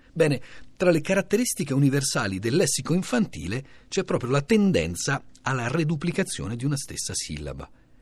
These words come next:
Scriveva Angelico Prati nelle sue Storie di parole italiane, la prima edizione è del millenovecentosessanta:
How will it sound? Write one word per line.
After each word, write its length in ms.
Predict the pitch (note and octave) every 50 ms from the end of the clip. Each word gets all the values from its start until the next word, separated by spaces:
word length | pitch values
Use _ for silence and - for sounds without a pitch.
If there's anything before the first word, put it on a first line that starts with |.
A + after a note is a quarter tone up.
| - - - -
Scriveva 600 | - - - - - D#3 E3 E3+ A#3 B3+ - B2
Angelico 500 | G2+ F#2+ G2+ C3 D3 C#3 G#2 - G2 F2
Prati 400 | - A#2+ A2 F#2 D#2+ - - E2+
nelle 220 | E2+ E2+ E2+ E2+
sue 200 | - - D3+ A#2
Storie 380 | - - - - D#3 D#3+ A2+ F#2
di 100 | F2 D#2+
parole 300 | - E2+ G2+ A#2+ A2+ F#2+
italiane, 540 | - - E2+ F2+ G2+ G2 D2 - C#2+ D2+ D2+
la 100 | D2+ -
prima 220 | F#2 G2+ F#2+ F#2
edizione 480 | E2+ D2+ - - - B2 B2 A2 F#2+ - - - - - - - -
è 120 | - F#2
del 180 | F2 F#2 F#2+ G2
millenovecentosessanta: 1500 | G#2+ A#2 A#2 G#2+ G2+ G2+ G2 F#2+ - A2 G#2 G2+ - - - - G2+ - - - - D#2+ D2+ D#2 D2+ - - E2 D#2